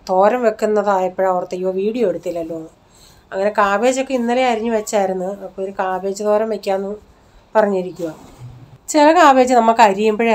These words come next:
അറിയാം അതെങ്ങനെ ഉണ്ടെന്ന്. ഇത് അത്, ഒരു സൈസ്, ആ, മുറ്റിയ പോലുള്ള കാബേജായിരുന്നു. അപ്പം ഞാനത് അരിഞ്ഞ് വരുമ്പോൾ അതിൻ്റെ ആ തൊലിയുടെ പുറത്തൊരിത്തിരി കട്ടി, ഏ,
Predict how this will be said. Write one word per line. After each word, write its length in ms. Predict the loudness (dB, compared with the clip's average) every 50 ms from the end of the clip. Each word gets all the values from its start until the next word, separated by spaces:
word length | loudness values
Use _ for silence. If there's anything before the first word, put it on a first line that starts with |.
| 0
അറിയാം 220 | 0 0 0 0 0
അതെങ്ങനെ 360 | 0 -2 -4 -4 -2 -2 -2
ഉണ്ടെന്ന്. 280 | -2 -4 -4 -6 -8 -12 -14 _ _ _ _ _ -20 -20 -16 -6 -4 0
ഇത് 80 | 2 2
അത്, 180 | 2 2 0 -4 -2 0 2 2 2 2
ഒരു 140 | 2 0 -4
സൈസ്, 400 | -4 -2 -2 -2 -2 0 2 2 2 2 0 -6 -8
ആ, 60 | -6 -4 -2 -2 -2 -2 -2 -4
മുറ്റിയ 400 | -4 -6 -8 -4 0 4 4 4 4 2 0 -8 _ _ _ _ _ _ _ _
പോലുള്ള 320 | 4 6 6 6 4 0 0
കാബേജായിരുന്നു. 800 | 2 2 2 2 2 0 0 0 -2 -4 -4 -6 -8 -10 -12 -14 -18 _ _ _ _ _
അപ്പം 180 | -6 -4 -4 -2 0
ഞാനത് 280 | 0 2 2 4 4 4 4
അരിഞ്ഞ് 280 | 4 2 -2 -2 0 2
വരുമ്പോൾ 240 | 2 2 2 2 2 2
അതിൻ്റെ 220 | 2 0 0 0 -2 -2 -6 -16 -20 -20 -20 -20 _ _ 0
ആ 100 | 2 2 2 0 0 0
തൊലിയുടെ 500 | 2 4 4 2 2 0 0 2 2 2 0 -2 -2
പുറത്തൊരിത്തിരി 560 | 0 2 2 2 0 0 -2 -2 -2 -4 -2 0 2
കട്ടി, 340 | 2 0 0 -4 -4 -4 -4 -6 -8 _
ഏ, 60 | -6